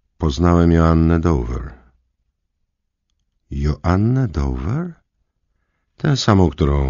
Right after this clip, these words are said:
No wiesz, twój mąż." "I co z tego?" "Przyszła się ze mną zobaczyć." "Chcesz powiedzieć, że przyszła do ciebie do domu?" "Tak."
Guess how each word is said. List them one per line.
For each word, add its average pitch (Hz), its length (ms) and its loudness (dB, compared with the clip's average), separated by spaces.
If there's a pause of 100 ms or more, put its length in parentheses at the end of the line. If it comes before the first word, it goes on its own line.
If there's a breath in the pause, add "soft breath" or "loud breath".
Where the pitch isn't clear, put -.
(760)
No 233 140 2
wiesz, - 680 -8 (600)
twój 110 220 2
mąż." 87 600 2 (1040)
"I 95 160 -2
co 107 220 0
z - 120 -10
tego?" 71 400 -8 (1800 loud breath)
"Przyszła 107 360 2
się 98 140 4
ze 87 120 4
mną 82 200 4
zobaczyć." - 760 -4 (560)
"Chcesz - 260 -8
powiedzieć, 71 680 -2 (180)
że 71 180 -6
przyszła - 420 -6
do 92 120 -4
ciebie 120 300 -4
do 95 140 -6
domu?" 71 500 -4 (840)
"Tak." 64 500 -8